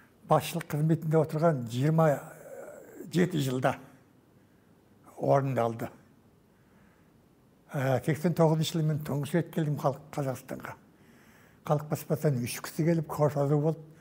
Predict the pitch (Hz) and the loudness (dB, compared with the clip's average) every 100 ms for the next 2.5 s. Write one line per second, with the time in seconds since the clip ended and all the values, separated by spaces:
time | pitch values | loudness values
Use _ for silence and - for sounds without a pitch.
0 | - - 143 135 - 127 131 139 127 120 | -20 -2 2 2 0 -4 -2 -2 -2 -4
1 | 104 - - _ - - - - _ 151 | -8 -12 -20 _ -20 -20 -20 -20 _ -4
2 | 151 170 151 135 - | 2 4 2 0 -6